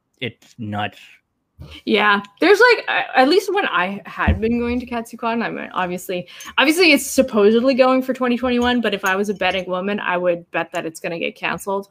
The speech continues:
Speaker 2: I'm not a betting woman, so we'll see. Um, yeah, I always pick cosplays based on the location.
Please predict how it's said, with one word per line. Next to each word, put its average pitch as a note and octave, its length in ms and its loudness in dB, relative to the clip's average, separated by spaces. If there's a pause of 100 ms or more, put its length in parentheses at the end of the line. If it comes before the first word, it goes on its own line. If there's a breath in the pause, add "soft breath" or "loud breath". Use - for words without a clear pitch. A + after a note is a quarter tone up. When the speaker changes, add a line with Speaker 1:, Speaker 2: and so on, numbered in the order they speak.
Speaker 2:
I'm A3 100 2
not G#3 180 4
a F#3 40 0
betting - 280 -4
woman, - 320 -12
so - 380 -8 (260)
we'll G#3 120 2
see. - 360 -4 (360 loud breath)
Um, F3+ 420 4 (1120 loud breath)
yeah, C4 320 4
I C4 120 4
always G4 220 4
pick - 260 -2
cosplays A3+ 500 -6
based F#3 240 -10
on G3+ 80 -10
the D#3+ 60 -10
location. G3 640 -10